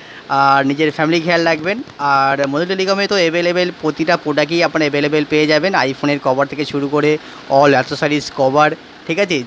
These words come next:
Jio ফোন, আহ, হোলসেল রেটে পাবেন। এছাড়া প্রচুর, আহ, আপনারা নিক-, আহ, Bluetooth পাবেন, ঠিক আছে? এছাড়া প্রচুর ডেটা কেবল থেকে শুরু করে আরও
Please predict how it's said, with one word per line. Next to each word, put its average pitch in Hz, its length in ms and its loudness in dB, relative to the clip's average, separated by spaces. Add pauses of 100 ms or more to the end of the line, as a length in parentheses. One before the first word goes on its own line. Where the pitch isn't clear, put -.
Jio 151 300 0
ফোন, 160 380 2 (340)
আহ, 139 280 4
হোলসেল 147 320 2
রেটে 160 240 4
পাবেন। 160 380 2 (100)
এছাড়া 156 360 -4
প্রচুর, 160 600 -8
আহ, 139 260 2
আপনারা 143 460 2 (320)
নিক-, 147 320 0
আহ, 143 280 0
Bluetooth 160 360 0
পাবেন, 165 400 2 (280)
ঠিক 180 120 0
আছে? 185 220 0 (600)
এছাড়া 170 200 4
প্রচুর 156 400 -4
ডেটা 143 240 2
কেবল 151 280 0
থেকে 156 140 0
শুরু 156 240 -2
করে 165 420 2 (220)
আরও 190 380 4